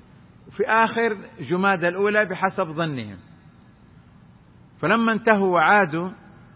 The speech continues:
وإذا قتالهم كان في أول شهر رجب، اللي هو إيش؟ شهر الله الحرام،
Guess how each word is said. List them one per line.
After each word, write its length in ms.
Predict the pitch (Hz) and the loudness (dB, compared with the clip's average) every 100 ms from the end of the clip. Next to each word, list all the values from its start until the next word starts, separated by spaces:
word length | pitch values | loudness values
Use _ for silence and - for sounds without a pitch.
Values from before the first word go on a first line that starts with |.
| - - - - - - - - - | -20 -20 -20 -20 -20 -20 -20 -20 -4
وإذا 360 | 143 196 180 180 | 2 2 4 0
قتالهم 720 | - 180 202 202 185 156 156 | -2 -2 0 0 0 -2 -6
كان 460 | - 180 185 202 - - - - - - - | -4 -2 -2 -4 -10 -20 -20 -20 -20 -20 -20
في 200 | - 156 | -6 -4
أول 580 | 165 180 208 196 202 208 | 0 4 4 4 2 0
شهر 340 | - 170 175 170 | -2 0 0 0
رجب، 340 | 151 117 98 - - | -2 -4 -10 -12 -12
اللي 160 | 139 151 | -4 0
هو 200 | 180 180 | 2 2
إيش؟ 300 | 170 165 160 - - - - - - - - - | 2 0 -2 -8 -20 -20 -20 -20 -20 -20 -20 -6
شهر 360 | 190 175 156 | -2 0 0
الله 260 | 147 160 160 | 0 0 0
الحرام، 460 | 131 131 127 98 | -2 -8 -8 -8